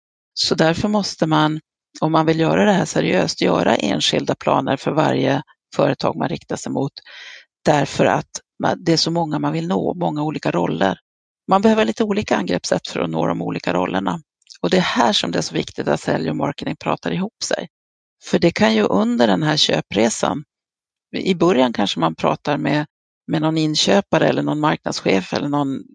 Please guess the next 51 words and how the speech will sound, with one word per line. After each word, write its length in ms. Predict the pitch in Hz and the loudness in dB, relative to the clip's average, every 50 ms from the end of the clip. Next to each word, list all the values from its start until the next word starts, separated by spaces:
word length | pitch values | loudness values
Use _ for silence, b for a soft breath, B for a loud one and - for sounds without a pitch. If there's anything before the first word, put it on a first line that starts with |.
| _ _ _ - | _ _ _ -2
på 80 | - - | 0 2
en 80 | 151 | 2
avdelning. 560 | 160 147 139 131 147 143 139 127 131 143 139 - _ - | 2 2 2 2 0 0 0 0 -2 -2 -4 -6 _ -4
Sen 200 | - - 156 233 | 0 0 2 2
helt 140 | 240 214 - | 2 0 0
plötsligt 280 | - 185 170 - - 156 | 0 0 -2 -2 -2 -4
måste 200 | 151 - - - | -6 -6 -6 -6
man 100 | 139 - | -8 -4
prata 300 | - - 135 - - 139 | -2 -2 -2 -2 -4 -6
med 120 | 135 - | -6 -4
teknikerna 560 | - 135 - - - - - - 135 139 139 | -2 -2 -4 -2 -4 -4 -4 -2 -2 -4 -4
som 140 | - - 139 | -6 -8 -10
ska 220 | - - - 139 | -8 -6 -4 -4
implementera 680 | 143 147 147 - 160 139 139 - - 175 - - - - | -4 -6 -6 -6 -6 -6 -6 -4 -4 -4 -2 0 0 0
det 100 | 90 - | 0 0
här. 280 | - - - - 170 - _ - | 0 0 -2 -2 -4 -8 _ -8
Då 100 | - - | -4 -2
är 60 | - | 0
det 80 | - - | 0 0
ett 100 | - - | 0 0
annat 260 | - - - - - | -2 -2 -4 -6 -8
språk, 380 | - - - - 190 - - - | -8 -6 -6 -6 -6 -6 -10 -10
då 80 | - - | -6 -4
är 40 | - | -4
det 60 | 180 | -4
ett 140 | 180 - - | -4 -6 -8
annat. 280 | - - - - 180 - _ - - _ _ _ _ _ _ _ - | -10 -8 -8 -10 -12 -14 _ -20 -20 _ _ _ _ _ _ _ -4
Det 60 | - | 0
är 60 | 180 | 2
därför 280 | 180 185 185 180 - 170 | 4 4 2 2 0 -2
som 180 | - - 156 151 | -2 -2 -2 -2
det 60 | 151 | -4
är 40 | 151 | -4
viktigt 320 | 156 - _ - - - | -4 -6 _ -10 -8 -4
att 80 | 151 - | -4 -4
ha 60 | 151 | -2
enskilda 360 | 143 - - - - - - | -2 -2 -4 -4 -4 -6 -6
planer. 460 | - - - 95 92 - - - - - _ _ _ - | -6 -4 -4 -2 -2 -2 -2 -4 -6 -8 _ _ _ -2
Men 320 | 190 190 190 190 190 180 | 2 2 2 2 0 -2
som 180 | - - 170 - | -4 -6 -6 -4
sagt, 260 | - - - - - | -4 -4 -4 -4 -2
då 80 | 185 | 2
är 160 | 180 175 165 156 | 2 4 4 2
vi 80 | 156 | 0
också 260 | 147 147 - - 147 | -2 -2 -2 -2 0
i, 200 | 151 151 147 147 - B B B B B B B B B B B B B _ _ _ _ | 0 0 0 -2 -4 B B B B B B B B B B B B B _ _ _ _
då 80 | - 180 | 4 4
är 160 | 180 170 160 | 6 6 4
vi 100 | 151 151 | 4 2
på 200 | - - - 147 | 0 0 0 0
det 280 | 147 147 147 147 - | 2 2 2 0 0